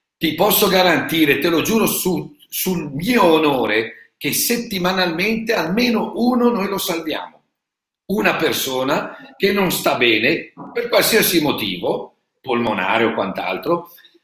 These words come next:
viene ricoverato. Comincia la parabola discendente e finisce fino all'intubazione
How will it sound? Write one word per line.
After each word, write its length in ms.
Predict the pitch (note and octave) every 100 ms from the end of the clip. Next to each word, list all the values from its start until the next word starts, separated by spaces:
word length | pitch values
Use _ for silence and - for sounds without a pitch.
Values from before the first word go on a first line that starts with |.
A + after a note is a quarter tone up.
| _
viene 640 | - C#3 F#3+ G#3+ G#3+ G#3
ricoverato. 1080 | F#3+ F3+ E3+ D#3+ D3+ C3 A#2 G#2+ - - - - _ _ _ _ _ _ _ _ _ _
Comincia 460 | D3+ E3+ G3+ F#3 D#3
la 140 | C#3
parabola 420 | B2+ C3 C#3 C#3 B2
discendente 1000 | A#2+ B2+ A2 F#2+ G#2+ B2 B2+ E3 D#3+
e 140 | - A#2+
finisce 680 | - C3+ C3+ E3 E3 - F3
fino 540 | - D3+ D#3+ E3+ E3+
all'intubazione 1300 | E3 D#3+ D3+ C#3 D#3 D3 B2+ - - D3+ E3+ E3+ E3